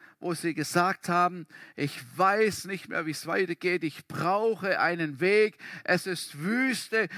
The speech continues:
ich sehe keinen Weg.“ Ich kann mich an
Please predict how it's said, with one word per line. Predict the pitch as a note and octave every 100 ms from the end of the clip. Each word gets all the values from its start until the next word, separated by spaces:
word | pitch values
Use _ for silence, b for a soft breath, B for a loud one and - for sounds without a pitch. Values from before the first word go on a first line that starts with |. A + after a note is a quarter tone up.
| F#3
ich | F3+ -
sehe | G3 G3+ -
keinen | E3+ G3 F3+ D#3+ C3+
Weg.“ | F3 A#3+ C#4 - - - - _ _ _ _ _ _ B B B B B
Ich | - F3+
kann | F#3 E3
mich | D#3 C#3+
an | D3